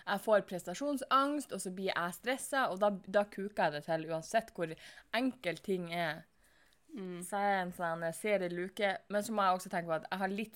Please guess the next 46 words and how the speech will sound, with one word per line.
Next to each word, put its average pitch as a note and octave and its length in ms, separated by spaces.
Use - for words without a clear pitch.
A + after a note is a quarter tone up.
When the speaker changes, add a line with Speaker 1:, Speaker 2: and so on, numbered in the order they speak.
Speaker 1:
større F3+ 240
bil E3+ 240
enn F3 80
deg, G3 160
så F3+ 80
det F3+ 140
er - 20
ikke - 160
alle G3+ 240
lukene F3 400
jeg F3 140
kommer E3 260
inn A#3 160
i, D3+ 160
for E3+ 160
folk F#3+ 240
kan F#3+ 180
jo D3 140
ikke D#3 160
parkere. F#3 460
Så - 100
Speaker 2:
Så A3+ 80
Speaker 1:
nå G#3+ 160
Speaker 2:
stor D#3 240
bil D3+ 240
har - 80
du - 140
ikke. - 100
Speaker 1:
Nei, A3 320
men A3 160
hadde G#3+ 160
du G#3+ 160
sett B3+ 240
enkelte F#3+ 400
av E3 160
de E3 80
her, D#3+ 240
eh, D#3 480
lukene E3 540
i - 20
byen D#3+ 240
her, F#3+ 320
jeg - 220
tror G3 100
ikke F3+ 240
du G#3+ 60